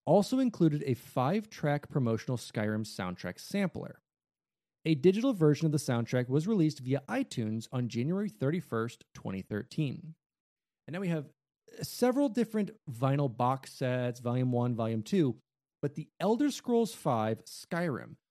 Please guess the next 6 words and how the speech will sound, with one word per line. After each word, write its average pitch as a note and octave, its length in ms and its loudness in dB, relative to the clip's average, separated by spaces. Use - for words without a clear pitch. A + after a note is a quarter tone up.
Ultimate B3 640 0
Edition G3+ 760 -6
vinyl D3 420 0
record C3+ 480 -2
box F#2 300 -4
set - 300 -4